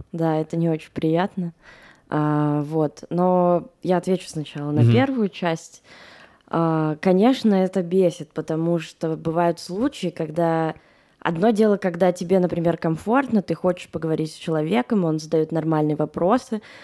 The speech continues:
Speaker 1: открыт к тому, чтобы послушать, например. А, но это не моя работа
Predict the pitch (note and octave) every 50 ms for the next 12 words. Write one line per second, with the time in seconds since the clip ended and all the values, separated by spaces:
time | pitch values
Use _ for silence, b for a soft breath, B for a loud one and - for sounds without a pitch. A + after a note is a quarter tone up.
0 | B B - - E3+ - - - - F3 F#3 F3 - - - F3+ D#3+ D#3+ D#3+ D#3
1 | - - E3 D3 D3+ D3 - D3+ C#3+ - - E3 E3 F#3 A3 C4 C4 - G3+ F#3
2 | - F#3+ F#3 - - F3+ F3+ F3+ F3 E3 D#3+ D#3+ b b b b b b b b
3 | b b - - E3 E3+ E3 E3 F3 F3+ F#3 F#3+ F#3+ F#3 F3+ - - - - _
4 | _ _ _ - F#3 F3+ - F#3 G3 G3 F#3+ F#3+ F#3+ F#3+ F#3+ F#3 E3+ E3+ E3 E3
5 | D3+ D3+ D#3+ F3 A#3 C#4 C4+ - F#3+ E3+